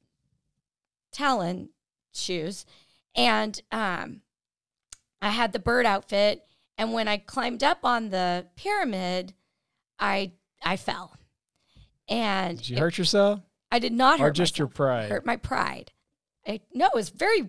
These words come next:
Speaker 1: well padded. I mean, it didn't hurt me, but, um,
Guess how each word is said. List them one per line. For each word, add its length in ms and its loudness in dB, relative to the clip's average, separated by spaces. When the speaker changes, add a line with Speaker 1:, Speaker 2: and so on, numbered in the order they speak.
Speaker 1:
well 240 4
padded. 560 2
I 80 2
mean, 140 0
it 80 -4
didn't 240 -2
hurt 300 -2
me, 300 -10
but, 420 4
um, 480 0